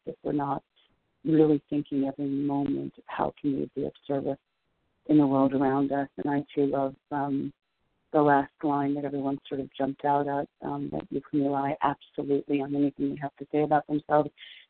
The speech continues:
And that's because we're required to live in the Lord's honesty if we're to, to keep our freedom. You know, our nightly reviews remind us to look at what we are, how we are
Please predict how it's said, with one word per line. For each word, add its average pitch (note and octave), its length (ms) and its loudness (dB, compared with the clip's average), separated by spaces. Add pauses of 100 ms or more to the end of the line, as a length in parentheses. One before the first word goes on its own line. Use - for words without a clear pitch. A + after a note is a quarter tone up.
(100)
And F#3+ 100 2
that's G3+ 180 4
because G3+ 300 -6
we're F#3 160 0
required F3 460 0
to E3+ 80 -6
live E3 120 2
in E3 100 -2
the D#3+ 60 -4
Lord's D#3+ 300 -4
honesty D#3 560 -4
if D3+ 80 -4 (100)
we're D#3 140 0 (260)
to, D3+ 220 -4 (260)
to E3+ 120 0 (120)
keep D#3 180 -4
our D3 200 -2
freedom. F#3+ 500 -2
You D#3 60 -6
know, C#3+ 240 -4 (520)
our - 60 -2
nightly D3+ 400 4
reviews D3+ 520 -2
remind D3 360 0
us D3 140 -4 (260)
to D3 60 -2
look C#3 320 -4
at - 160 -2
what D3 300 -2
we C#3+ 160 0
are, C3+ 340 -2 (460)
how D3+ 160 6
we D3 80 6
are D3+ 100 2